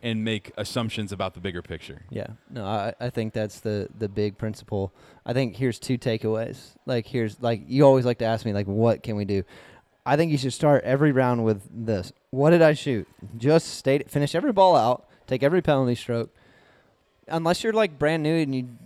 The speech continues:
Speaker 2: you're not really comfortable playing all the way back yet, like, that's fine. Just play from closer. You don't have to keep score right away. But when you're ready to keep score, keep score. It's, it'll be sooner than you think you're ready for.
Speaker 1: Hundred percent.
Speaker 2: But what did I shoot? Just say it.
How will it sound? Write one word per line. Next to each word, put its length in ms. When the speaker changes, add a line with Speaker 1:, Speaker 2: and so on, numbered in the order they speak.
Speaker 2:
you're 100
not 180
really 220
comfortable 340
playing 220
all 80
the 80
way 100
back 300
yet, 180
like, 200
that's 160
fine. 240
Just 200
play 160
from 200
closer. 340
You 100
don't 100
have 80
to 60
keep 160
score 220
right 180
away. 320
But 80
when 140
you're 100
ready 140
to 100
keep 140
score, 320
keep 160
score. 440
It's, 240
it'll 160
be 100
sooner 320
than 100
you 100
think 280
you're 80
ready 220
for. 360
Speaker 1:
Hundred 160
percent. 300
Speaker 2:
But 80
what 100
did 100
I 100
shoot? 420
Just 200
say 200
it. 160